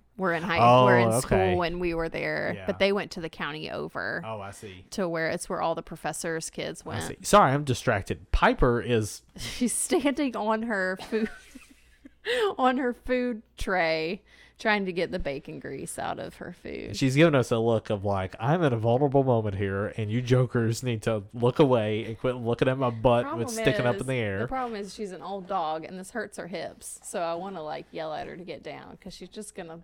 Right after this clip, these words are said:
Speaker 1: be hobbling after this,
Speaker 2: She's
Speaker 1: but
Speaker 2: just gonna come up to us
Speaker 1: whatever
Speaker 2: later
Speaker 1: you
Speaker 2: and
Speaker 1: wanna do
Speaker 2: whine.
Speaker 1: for bacon grease, Piper.
Speaker 2: Uh, so he spoke for sixteen minutes, and then he only got three questions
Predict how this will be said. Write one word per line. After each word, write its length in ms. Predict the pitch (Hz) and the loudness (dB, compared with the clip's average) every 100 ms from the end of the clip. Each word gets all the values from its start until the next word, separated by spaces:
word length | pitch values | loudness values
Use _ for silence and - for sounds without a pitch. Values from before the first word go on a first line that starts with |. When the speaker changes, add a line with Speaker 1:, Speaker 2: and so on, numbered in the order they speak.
| - | -16
Speaker 1:
be 120 | 180 180 | -12 -8
hobbling 520 | 208 247 175 151 151 | -4 -4 -4 -10 -8
after 260 | 156 - | -8 -8
this, 300 | 170 151 - - | -10 -10 -12 -2
Speaker 2:
She's 220 | 151 131 | 0 0
Speaker 1:
but 40 | - | 0
Speaker 2:
just 240 | 143 - | -6 -6
gonna 160 | 147 135 | -10 -10
come 220 | 156 127 | -12 -10
up 160 | 131 | -12
to 80 | - | -8
us 20 | |
Speaker 1:
whatever 280 | 196 226 254 | -2 0 2
Speaker 2:
later 120 | 269 262 | 0 -2
Speaker 1:
you 40 | |
Speaker 2:
and 80 | 269 | -2
Speaker 1:
wanna 240 | 262 254 | 0 0
do 120 | 233 220 | 2 0
Speaker 2:
whine. 80 | |
Speaker 1:
for 140 | 220 226 | 0 -2
bacon 380 | 180 165 165 160 | 0 -2 -6 -8
grease, 400 | 165 165 165 - | -6 -4 -6 -6
Piper. 560 | 170 160 - 170 165 175 - - | -4 -4 -4 -4 -4 -8 -16 -6
Speaker 2:
Uh, 520 | 117 123 117 110 104 107 - - - - | 6 8 8 8 4 -2 -8 -18 -20 -10
so 340 | 117 - 127 123 | 2 8 8 8
he 200 | 127 139 | 6 4
spoke 380 | - 151 156 - | 6 8 8 8
for 100 | 127 | 4
sixteen 520 | - 131 - 127 117 | 4 2 2 0 2
minutes, 440 | 110 98 90 - - | 2 2 -2 -6 -4
and 260 | 120 110 110 | 0 2 6
then 580 | 139 139 113 101 95 - _ _ - | 6 8 6 2 -4 -8 _ _ -20
he 300 | - 135 151 | -2 4 4
only 380 | 139 143 135 123 | 6 4 4 4
got 360 | 113 107 98 - | 4 4 2 -4
three 320 | - 120 135 | 2 4 4
questions 960 | - 135 123 - - 71 - - - | 4 2 4 0 -8 -12 -14 -20 -20